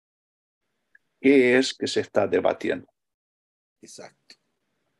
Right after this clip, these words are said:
Speaker 1: En la,
Speaker 2: Exacto.
Speaker 1: es la, en muchas veces, cuando, y, y es, ocurre con frecuencia que dos personas que están debatiendo tienen puntos de vista muy fuertes,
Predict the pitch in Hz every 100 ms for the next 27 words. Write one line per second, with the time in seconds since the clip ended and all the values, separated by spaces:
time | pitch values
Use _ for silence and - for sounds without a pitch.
0 | _ _ _ _ - 107 104 107 107 104
1 | 104 - - 110 - 107 95 - 104 113
2 | 185 160 135 135 - - - 98 98 95
3 | - 135 135 123 143 - - 127 - -
4 | 123 147 - - 113 117 139 - - -
5 | 196 - - 147 - 135 135 - - -
6 | 98 104 135 135 - 98 117 113 _ -
7 | 110 117 113 - - 123 135 98 90 131
8 | 131 92 92 127 - 120 131 - 87 -
9 | -